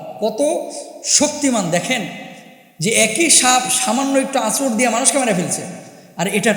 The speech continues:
প্রতিষেধক আল্লাহ সুবহানাহু ওয়া তাআলা ঘোড়ার মধ্যে দিয়ে রেখেছে। তো আমাদের কি করতে হবে? আমার বোন যে প্রশ্নটি করেছে যে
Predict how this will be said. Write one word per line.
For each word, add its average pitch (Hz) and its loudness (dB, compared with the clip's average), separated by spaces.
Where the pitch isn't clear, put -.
প্রতিষেধক 220 0
আল্লাহ 190 0
সুবহানাহু 180 -2
ওয়া 170 -2
তাআলা 165 -4
ঘোড়ার 170 -2
মধ্যে 147 -8
দিয়ে 147 -8
রেখেছে। 139 -8
তো 170 0
আমাদের 180 -2
কি 208 -4
করতে 185 -4
হবে? 151 -4
আমার 165 2
বোন 190 2
যে 269 -2
প্রশ্নটি 226 -4
করেছে 202 -4
যে 175 -8